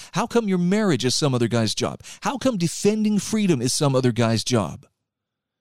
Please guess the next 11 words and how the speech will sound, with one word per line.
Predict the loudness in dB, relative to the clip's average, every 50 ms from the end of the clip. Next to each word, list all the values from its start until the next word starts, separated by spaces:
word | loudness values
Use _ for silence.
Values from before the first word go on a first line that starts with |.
| _ _ _ _ _ _ _ _ _ _
His | -4 -2 -2 -2
point | 0 0 2 4 4
is, | 2 2 0 0 2
you | 2 4 4
are | 4 2 2
the | 2 0 0
only | 0 0 2 2
one | 0 0 0 0
responsible | 0 0 0 0 0 -2 0 0 0 -2 -4 -4 -6 -8 -10 -12 _ _ _ _ _ _ _
for | -6 -2 -2 0
you. | 2 2 0 0 -2 -6 -12 _